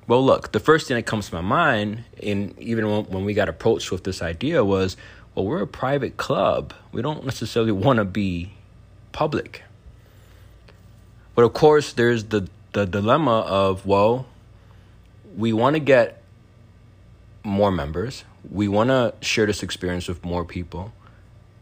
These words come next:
We think it can make a, a big impact on people, couples, and singles altogether.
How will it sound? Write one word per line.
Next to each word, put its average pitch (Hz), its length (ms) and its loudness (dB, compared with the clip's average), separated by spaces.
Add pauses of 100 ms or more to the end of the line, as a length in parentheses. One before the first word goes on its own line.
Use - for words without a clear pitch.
(580)
We 104 80 -2
think 127 300 -2
it 117 120 -6
can 104 200 -4
make 98 400 -2 (1700)
a, 101 140 0 (280)
a 101 80 2
big 117 540 0
impact 95 600 -6 (200)
on 90 360 -4
people, 92 560 -6 (520)
couples, 92 680 -6 (680)
and 87 140 -8
singles 110 600 0 (600)
altogether. 95 580 -4